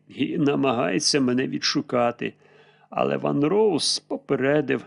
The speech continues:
що йому відомо дуже небагато про зариті скарби. Якщо мені вдасться роздобути їх, йому не дістанеться нічого".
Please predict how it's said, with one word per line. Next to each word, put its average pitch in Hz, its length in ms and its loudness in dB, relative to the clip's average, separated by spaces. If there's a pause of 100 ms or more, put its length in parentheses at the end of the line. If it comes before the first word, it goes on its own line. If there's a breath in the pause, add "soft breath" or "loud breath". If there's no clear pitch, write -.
що - 280 -4
йому 147 200 2
відомо 135 440 0 (160)
дуже 135 720 -2
небагато 120 640 -2
про 123 200 -2
зариті 110 440 -2
скарби. 107 540 -4 (500 soft breath)
Якщо 143 500 0
мені 127 220 2
вдасться 127 640 -2
роздобути 139 760 0
їх, 117 260 -2 (220)
йому 156 500 -2
не 147 120 0
дістанеться 139 920 -2
нічого". 120 760 0